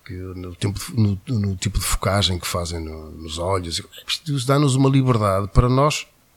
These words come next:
onde é que gastamos essa liberdade? Em compor.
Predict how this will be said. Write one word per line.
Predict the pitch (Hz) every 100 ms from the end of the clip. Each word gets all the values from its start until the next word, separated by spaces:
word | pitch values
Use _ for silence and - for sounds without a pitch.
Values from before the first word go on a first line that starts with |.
| _
onde | 147 151
é |
que | - _ _ _ _ _ _ 120
gastamos | 120 120 107
essa | -
liberdade? | 104 90 78 - -
Em | 127
compor. | 117 92 85 73